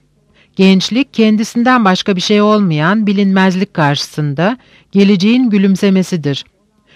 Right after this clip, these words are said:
Mutlu olmak onun için pek olağan bir şeydir.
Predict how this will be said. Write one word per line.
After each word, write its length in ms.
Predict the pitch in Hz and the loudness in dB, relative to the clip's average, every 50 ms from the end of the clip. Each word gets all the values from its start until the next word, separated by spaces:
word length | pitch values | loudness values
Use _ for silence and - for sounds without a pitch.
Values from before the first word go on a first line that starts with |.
| _ _ - | _ _ 0
Mutlu 340 | 202 214 - - - 240 | 0 0 0 0 0 2
olmak 560 | 226 214 208 202 185 170 170 196 240 269 - - | 2 4 2 2 2 0 0 0 -2 -2 -4 -6
onun 240 | - 208 220 226 | -4 -2 0 0
için 260 | 208 170 - - 226 226 | 0 -2 -2 -2 -2 0
pek 200 | 247 254 247 190 | -2 -2 -2 0
olağan 420 | 196 208 214 214 214 208 196 175 | 0 2 2 2 2 2 0 0
bir 40 | 151 | -2
şeydir. 520 | - - 156 147 147 139 139 147 139 - | -4 -4 -2 -2 -2 -2 -4 -6 -8 -8